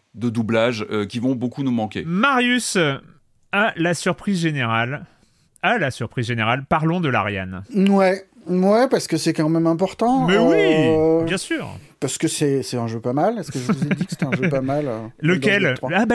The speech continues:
Speaker 2: ah, Baldur's Gate trois, oui, d'accord.
Speaker 3: Et il y a pas longtemps, la semaine dernière, c'était la G D C. Et, euh, la team Larian s'est déplacée, euh,
Speaker 1: Game
Speaker 3: en
Speaker 1: Dev-,
Speaker 3: masse.
Speaker 1: Dé-,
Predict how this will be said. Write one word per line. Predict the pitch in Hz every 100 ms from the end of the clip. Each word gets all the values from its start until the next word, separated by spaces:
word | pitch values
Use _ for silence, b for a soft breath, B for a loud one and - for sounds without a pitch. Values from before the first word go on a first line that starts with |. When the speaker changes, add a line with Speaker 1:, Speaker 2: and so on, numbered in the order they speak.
| 240
Speaker 2:
ah, | 247 262
Baldur's | 196 180 185
Gate | 190 185
trois, | 165 220 170
oui, | 131
d'accord. | 117 107 160
Speaker 3:
Et |
il | 175
y |
a | 175
pas | 330
longtemps, | 320 269 - 185
la | 226 180
semaine | 196 214
dernière, | 196 160 156 202
c'était | - 143 190 202
la | 143
G | 131 160
D | 147
C. | - 117 113 - -
Et, | 170 190 233 -
euh, | 147 143 135 131 127 127
la | 135
team | 135 - 190
Larian | 156 143 156 160
s'est | 156 135
déplacée, | 127 123 120 - 135 139
euh, | 131 117 110
Speaker 1:
Game | 107 104
Speaker 3:
en |
Speaker 1:
Dev-, | 185
Speaker 3:
masse. | 139 214 285 107
Speaker 1:
Dé-, | 123